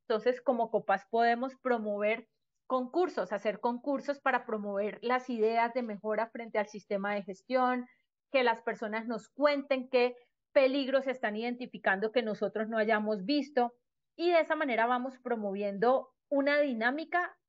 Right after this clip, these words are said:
que se llama chévere para promover la cultura del cuidado, la observación de los comportamientos, la identificación de actos y condiciones del entorno. Amigos queridos, como copaz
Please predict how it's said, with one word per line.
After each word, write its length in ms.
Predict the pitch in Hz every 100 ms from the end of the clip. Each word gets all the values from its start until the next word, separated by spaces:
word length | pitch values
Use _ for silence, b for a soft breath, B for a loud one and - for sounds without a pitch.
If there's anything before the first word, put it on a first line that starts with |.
| _ _ _ _
que 120 | 247
se 100 | 240
llama 260 | 214 226 254
chévere 460 | - 277 285 330 - b b b
para 280 | - 277 277
promover 460 | 285 302 311 285 262
la 140 | 269
cultura 400 | 262 214 214 202
del 160 | 214 214
cuidado, 480 | 202 185 185 160 180 _ _ _ _ -
la 180 | 247
observación 580 | 247 - 240 226 220 220
de 80 | 240
los 160 | 269 -
comportamientos, 1040 | 226 208 214 202 196 208 202 196 180 - _
la 220 | 254 240
identificación 800 | 233 226 233 - 240 214 226 208
de 180 | 233 254
actos 380 | 254 262 294 285
y 80 | 277
condiciones 580 | 240 220 214 202 202
del 160 | 202 190
entorno. 380 | 180 - 165 - _ _ _ _ _ _ _ _ _
Amigos 460 | 220 226 240 254 285
queridos, 520 | 262 240 196 165 - _ _ _ _ _
como 280 | - 254 254
copaz 500 | 240 220 254 370